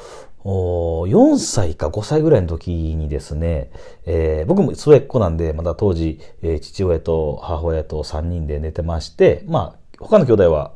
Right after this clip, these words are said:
別の部屋で寝てたんですけども、えー、クリスマスの日、朝起きると、当時ね、えー、ひ-、サンバルカン、太陽戦隊サンバルカンっていう、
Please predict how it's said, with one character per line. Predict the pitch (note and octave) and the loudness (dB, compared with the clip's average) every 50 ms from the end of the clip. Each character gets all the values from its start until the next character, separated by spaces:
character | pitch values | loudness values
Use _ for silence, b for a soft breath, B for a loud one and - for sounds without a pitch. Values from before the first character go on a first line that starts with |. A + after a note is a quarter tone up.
| - - - | -16 -10 -6
別 | F#2 F#2 F#2 | -6 -4 -4
の | F2+ | -2
部 | D#2 F2+ | -2 -2
屋 | F2+ D#2 | -2 -2
で | D2+ D2+ | -2 -4
寝 | E2 E2+ E2 | -4 -4 -6
て | - | -4
た | - D#2 | -4 -4
ん | D2+ | -4
で | D2 D2 | -4 -6
す | - | -6
け | - E2+ | -6 -6
ど | D2+ D#2 | -4 -2
も、 | F2 F2 - - - - - - - - - - - - - - - - - - - _ - - - b b b b b b b b b - E2 | -2 -4 -4 -6 -12 -20 -20 -20 -20 -20 -20 -20 -20 -20 -20 -20 -20 -20 -20 -20 -20 _ -20 -20 -20 b b b b b b b b b -6 -2
え | E2+ F2 E2 | 0 0 0
ー、 | D#2+ | 0
ク | - A2 | -2 -4
リ | G#2+ | -4
ス | - - G#2 | -4 -2 -2
マ | G2+ F2+ E2 | 0 0 -2
ス | - - - E2+ D#2+ | -4 -4 -4 -2 -2
の | D2+ D#2 D2 | -2 -2 -4
日、 | C#2+ F#2 F2 E2+ | -4 -2 -2 -2
朝 | D#2 D2 - - D#3 | 0 2 4 4 4
起 | F#2+ | 4
き | - - F2+ | 4 -2 -4
る | F2 E2+ | -4 -2
と、 | - - E3 E3+ F#3 G3+ B B B B B B B B - - - - - - - - - _ _ - - - - - - - - | 2 4 6 6 6 4 B B B B B B B B -20 -20 -20 -20 -20 -20 -20 -20 -20 _ _ -20 -20 -20 -20 -20 -18 -16 -4
当 | - E3+ D3+ | 0 2 2
時 | G#2 F2+ | 2 2
ね、 | E2+ E2+ D#2 C2+ B1 - - - - - - - - - - - - - - b b b b b b | 0 0 -2 -4 -6 -10 -16 -20 -20 -20 -20 -20 -20 -20 -18 -14 -14 -14 -14 b b b b b b
え | G2 F#2 D#2+ D#2 D2+ C#2+ C#2+ C#2 - - | -2 0 0 0 -2 -2 -6 -8 -10 -12
ー、 | - | -14
ひ-、 | - - - - - - - - _ - | -16 -16 -16 -18 -20 -20 -20 -20 _ -14
サ | - - - A3+ | -10 -4 0 0
ン | C4 C#4+ C#4+ C#4+ | 0 2 0 0
バ | C#4 C4+ | 0 2
ル | - - | 0 0
カ | - - | -2 -4
ン、 | D2 - - - | -10 -12 -14 -12
太 | - - - G#3+ | -4 2 4 4
陽 | A3 G#3+ A3 A3+ A3+ A#3 A#3+ A#3+ | 4 4 4 4 4 4 4 2
戦 | A#3 - D#4+ F4 D#4 - | 0 -2 -2 -2 0 2
隊 | - G#2 F#2 | 2 2 2
サ | - A#2+ C3+ | 2 0 0
ン | C#3+ C#3+ | 4 4
バ | C#3 | 4
ル | A#2 G2+ | 4 2
カ | - D#2+ | 0 -6
ン | D#2 D2 | -8 -8
っ | C2+ - - - - - - - - - - - - - - | -12 -14 -18 -20 -20 -20 -20 -20 -20 -20 -20 -20 -20 -14 -6
て | - G2 | -4 -2
い | F#2 | -2
う、 | F2+ F2+ F2+ F2 F2 E2 | 0 0 -2 -2 -2 -4